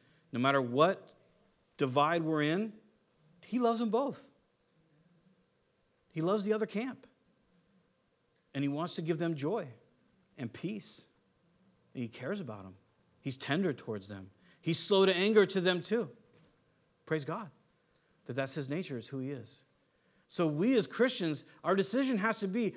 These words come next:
which kingdom is more important. Because we're not gonna save both. We're just not. I mean, you literally, in our backyard in Portland, I've been reading as much as I can about that.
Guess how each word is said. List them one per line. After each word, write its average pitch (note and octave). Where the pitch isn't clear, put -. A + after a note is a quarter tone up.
which A3
kingdom G#3
is G3
more A#3
important. A#3
Because G#3+
we're A#3+
not D4
gonna C#4+
save C#4
both. A#3+
We're G3
just A#3+
not. D4
I E3
mean, A3
you A#3
literally, C4
in G3+
our B3
backyard C4+
in E3+
Portland, D#3
I've G#3+
been B3
reading C#4
as G#3
much B3+
as -
I B3+
can C4
about C#3+
that. G#2